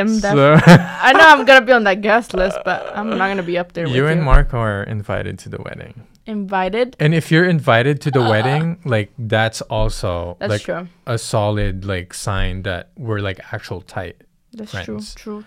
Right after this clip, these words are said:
Speaker 1: true.
Speaker 2: 'Cause if you're not invited to, to the wedding at all, like,
Speaker 1: Okay, why
Speaker 2: you're
Speaker 1: don't you
Speaker 2: just
Speaker 1: do this?
Speaker 2: acquaintances.
Speaker 1: List who your bridesmaid would be and who your gro-, groomsman would be. Like, you know, if, if you could choose both,
Speaker 2: Yeah.
Speaker 1: who would these people be?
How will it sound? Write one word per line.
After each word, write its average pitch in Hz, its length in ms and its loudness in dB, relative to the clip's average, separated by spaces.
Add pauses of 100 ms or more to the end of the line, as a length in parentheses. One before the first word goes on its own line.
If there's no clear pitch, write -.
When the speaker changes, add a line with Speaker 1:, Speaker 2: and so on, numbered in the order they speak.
Speaker 1:
true. 202 220 -14
Speaker 2:
'Cause 117 140 -4
if 120 100 -2
you're 143 160 0
not 165 80 -2
invited 147 320 -4
to, 123 240 -4
to 117 160 -12
the 117 140 -6
wedding 117 260 -6
at 113 160 -6
all, 95 220 -6
like, 95 200 -8 (240)
Speaker 1:
Okay, 254 300 -6
why 196 120 -2
Speaker 2:
you're - 40 2
Speaker 1:
don't - 60 -4
you - 60 -6
Speaker 2:
just 254 100 -6
Speaker 1:
do 247 80 -6
this? 185 400 -4
Speaker 2:
acquaintances. - 240 -16
Speaker 1:
List 220 760 -8 (240)
who 240 60 -6
your 233 120 -4
bridesmaid 180 680 -6
would 170 180 -16
be 139 240 -12
and 180 160 -6
who 185 120 -6
your 185 180 -6
gro-, 175 260 -10 (160)
groomsman 175 560 -10
would - 100 -16
be. - 200 -16
Like, 220 200 -2
you 233 120 -4
know, 208 140 -4
if, 208 220 -8
if 202 200 -10
you 220 60 -10
could 214 160 -12
choose 185 220 -10
both, 156 280 -8
Speaker 2:
Yeah. 101 180 -2
Speaker 1:
who 220 60 -2
would 196 160 -4
these 175 180 -10
people - 220 -14
be? - 200 -20